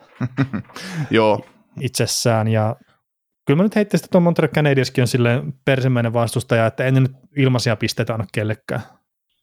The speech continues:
Speaker 1: Juu, ja, juu, ja siis Flyersissa just se, että Cam Atkinson sanoi sitä hyvin, ja toistan nyt varmaan itseäni tässä podcastissa ja viikkojen väleissä, välisissä jaksoissa, mutta Atkinson tosiaan sanoi, että he haluaa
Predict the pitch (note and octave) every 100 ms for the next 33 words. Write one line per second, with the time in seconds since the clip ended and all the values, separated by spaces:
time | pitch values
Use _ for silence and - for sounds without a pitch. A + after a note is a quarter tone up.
0 | _ _ - A#2 C3 C3 B2 - C3+ B2+
1 | C3 C3+ C#3+ D3 C#3 C#3+ - - - -
2 | D3 D#3 C#3+ C#3+ - C#3+ D3 D3 C3+ C#3+
3 | C3 C#3 - C#3+ C#3 D3 C#3 B2 - B2+
4 | A#2 A2+ G#2+ - B2 A#2 A2 G#2+ - G#2+
5 | A2 A2 A2 G2+ E2+ - - G2 F#2+ F2
6 | - - - F2 G2+ - - - - -
7 | - - - - A#2+ A2+ A2+ G#2+ A2 G#2+
8 | - A2+ - _ - B2+ A#2+ A#2 A2+ -
9 | A#2+ A#2 A2+ - - F#2+ G#2 - - A2+
10 | - - - A#2+ B2 A2+ A#2+ G#2+ G2+ -
11 | A#2 A#2 B2 A#2+ A#2 A2